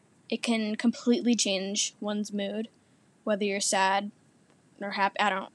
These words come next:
sad or happy, like, literally any mood. Um, my friendships personally feel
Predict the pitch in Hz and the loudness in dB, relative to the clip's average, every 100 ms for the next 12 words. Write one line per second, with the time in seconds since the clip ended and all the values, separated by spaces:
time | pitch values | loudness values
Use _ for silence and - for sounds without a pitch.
0 | - - 214 196 196 175 - 190 196 190 | -12 -4 0 2 2 0 0 0 0 -2
1 | _ - - 214 208 233 220 208 208 196 | _ -20 -12 -8 -2 2 4 4 2 0
2 | 208 196 196 226 - _ _ _ _ - | -2 -2 -4 -6 -10 _ _ _ _ -8
3 | 226 208 - 233 240 _ _ _ _ _ | -2 0 -2 -6 -10 _ _ _ _ _
4 | _ _ _ _ _ _ - 240 233 240 | _ _ _ _ _ _ 2 6 8 6
5 | 262 262 254 269 - - - 247 240 247 | 6 6 6 4 2 -2 0 2 4 4
6 | 240 247 240 247 233 202 | 4 2 2 2 2 0